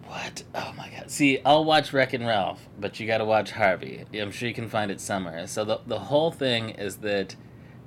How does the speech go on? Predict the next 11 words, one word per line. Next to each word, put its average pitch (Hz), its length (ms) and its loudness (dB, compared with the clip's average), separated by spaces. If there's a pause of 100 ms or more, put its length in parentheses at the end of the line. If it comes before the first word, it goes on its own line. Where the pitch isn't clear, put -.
(140)
he 135 420 0
is, 120 260 -2
like, 104 260 0
a, 90 380 0 (120)
a 101 80 -6
bachelor 98 880 0 (160)
who 107 100 -4
lives 104 300 -4
with 98 160 -2
his 95 180 -4
sister 87 760 -4